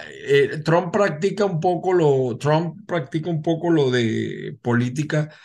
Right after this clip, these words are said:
que hablen bien o que hablen mal, pero que hablen. Eh, por su parte, el San Diego Tribune,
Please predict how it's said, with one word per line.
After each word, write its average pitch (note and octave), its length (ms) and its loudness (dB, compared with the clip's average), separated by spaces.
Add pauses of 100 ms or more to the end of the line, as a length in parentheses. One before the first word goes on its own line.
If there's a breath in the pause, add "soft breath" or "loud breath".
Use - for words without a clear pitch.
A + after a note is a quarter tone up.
(160 loud breath)
que C#3+ 120 2
hablen E3 280 2
bien E3 260 4
o D#3 100 -2
que C#3+ 80 0
hablen C#3+ 320 0
mal, C#3 200 0
pero B2+ 280 -2
que A2+ 120 -6
hablen. - 400 -10 (1000)
Eh, B2+ 600 2
por D3 200 2
su D3+ 200 0
parte, E3+ 520 2
el D#3 160 2
San C3 260 2
Diego D3+ 380 2
Tribune, D3+ 640 2